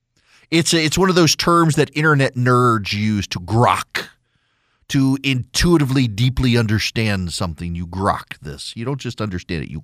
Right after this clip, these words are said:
grok it. I have just, like,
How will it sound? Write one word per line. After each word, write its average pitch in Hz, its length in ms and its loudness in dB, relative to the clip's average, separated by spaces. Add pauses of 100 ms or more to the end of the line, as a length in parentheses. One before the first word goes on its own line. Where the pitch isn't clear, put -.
grok - 440 -8
it. - 240 -20 (4000)
I 92 520 -4
have 85 300 -10
just, - 560 -10
like, 82 280 -12